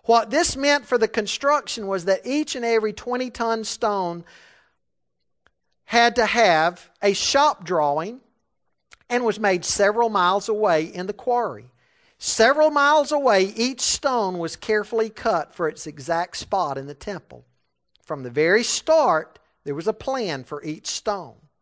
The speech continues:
The very first stone to be delivered was the capstone, but that's the last stone needed in construction. And so the builder said, "What's this? This doesn't look like any of the first stones we need. Put it over there for now."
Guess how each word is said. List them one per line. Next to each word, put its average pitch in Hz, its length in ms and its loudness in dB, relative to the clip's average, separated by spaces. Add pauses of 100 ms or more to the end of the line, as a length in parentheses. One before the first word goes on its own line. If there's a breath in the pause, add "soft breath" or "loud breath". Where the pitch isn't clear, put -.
(1080 soft breath)
The 165 100 -4
very 269 320 6
first 359 380 2
stone 254 340 0
to 247 60 -8
be 247 160 0
delivered 240 520 4
was 208 220 2
the 247 140 -4
capstone, 185 1040 -2
but 214 200 -2
that's 277 280 0
the 226 160 0
last 330 500 2
stone 190 560 0
needed 247 380 2
in 214 160 -2
construction. 247 840 -2 (300 loud breath)
And 233 180 0
so 254 220 4
the 240 80 -4
builder 233 400 4
said, 190 420 2
"What's 180 280 0
this? 214 420 -4
This 185 260 0
doesn't 226 380 0
look 202 160 -2
like 196 280 0
any 190 180 -4
of 208 80 0
the 226 60 -2
first 180 280 -4
stones 190 360 -4
we 233 120 -2
need. 185 320 0
Put 170 160 0
it 180 100 -2
over 202 180 0
there 233 220 2
for 247 160 -2
now." 254 380 -4